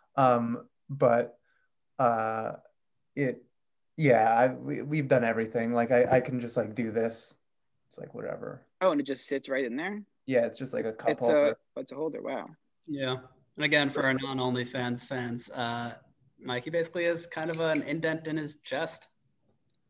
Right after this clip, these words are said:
Speaker 3: Upper.
Speaker 1: I assume, I assume I said pectus excavatum. I assume they all know what that means.
Speaker 3: Dude, these are business executives, not med school.
Speaker 1: <laughs> You're right. You're right. You're right. That's fair.
Speaker 3: Uh, you know, if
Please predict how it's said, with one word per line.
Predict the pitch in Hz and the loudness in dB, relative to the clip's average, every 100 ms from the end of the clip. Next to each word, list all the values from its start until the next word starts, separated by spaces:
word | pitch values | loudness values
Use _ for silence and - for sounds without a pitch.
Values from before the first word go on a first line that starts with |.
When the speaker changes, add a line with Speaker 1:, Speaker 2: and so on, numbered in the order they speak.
| _ _ _ _ _ _ | _ _ _ _ _ _
Speaker 3:
Upper. | - 135 147 117 | -10 -2 0 2
Speaker 1:
I | |
assume, | 113 - 160 160 156 | 0 0 2 4 4
I | - 135 | 6 6
assume | 143 170 170 | 4 2 4
I | 131 | 4
said | - 139 127 | 6 4 6
pectus | 123 123 117 | 4 4 0
excavatum. | 113 117 117 110 | 0 0 0 0
I | 104 | -6
assume | 107 - 139 120 | -10 0 2 2
they | 113 | 0
all | 110 | -2
know | 110 107 | -4 -6
what | 101 | -4
that | 104 - | -6 -6
means. | - - - _ _ _ 220 | -12 -14 -18 _ _ _ -10
Speaker 3:
Dude, | 202 214 151 | 4 4 6
these | 156 180 | 2 4
are | 185 180 | 4 6
business | 175 190 147 131 | 4 2 0 -2
executives, | 123 127 120 127 123 - 156 | -2 -4 -2 -2 -2 -4 -6
not | 147 | -2
med | 135 139 | 0 -2
school. | - - 127 123 120 - - | -4 -4 -2 -2 -6 -4 4
Speaker 1:
<laughs> | 320 330 | 6 8
You're | 294 135 | 8 10
right. | 104 127 | 8 4
You're | 120 | 2
right. | 98 - | 2 2
You're | 131 - | 0 0
right. | - | 2
That's | 123 117 | 0 0
fair. | - - | -6 -10
Speaker 3:
Uh, | 127 | -10
you | 127 | -8
know, | 120 | -6
if | 120 | -4